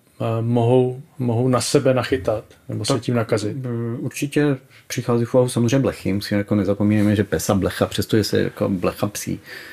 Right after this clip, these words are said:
Speaker 2: na člověka nejde, okřídlené, tak za prvý ta blecha, která je na psech, je blecha kočičí u nás, což
Speaker 1: Mhm.
Speaker 2: ne každý ví. A rozhodně na člověka jde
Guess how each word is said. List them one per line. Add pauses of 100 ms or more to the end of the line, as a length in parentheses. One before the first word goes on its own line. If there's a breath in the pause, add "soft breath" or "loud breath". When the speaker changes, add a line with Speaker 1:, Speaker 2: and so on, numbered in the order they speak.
(480 loud breath)
Speaker 2:
na
člověka
nejde,
okřídlené,
tak
za
prvý
ta
blecha,
která
je
na
psech,
je
blecha
kočičí
u
nás,
což (140)
Speaker 1:
Mhm.
Speaker 2:
ne
každý
ví. (840 loud breath)
A
rozhodně
na
člověka
jde